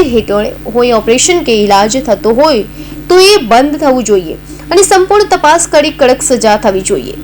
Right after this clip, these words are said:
ગુજરાતની સાડા છ કરોડ જનતાને મફત ઈલાજ મળી શકે તે માટે દરેક સરકારી હોસ્પિટલમાં સાધનો,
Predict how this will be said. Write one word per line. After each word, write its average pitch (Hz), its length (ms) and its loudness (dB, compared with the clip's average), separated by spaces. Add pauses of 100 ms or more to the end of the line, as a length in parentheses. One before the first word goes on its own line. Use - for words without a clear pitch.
(280)
ગુજરાતની 269 640 2
સાડા 233 340 2
છ 247 240 -2
કરોડ 247 220 0
જનતાને 226 500 0 (140)
મફત 294 420 -2
ઈલાજ 214 380 0
મળી 202 180 -2
શકે 240 300 -2
તે 277 220 -2
માટે 254 180 -2 (100)
દરેક 208 280 0
સરકારી 214 520 0
હોસ્પિટલમાં 247 720 -2 (420)
સાધનો, 277 520 2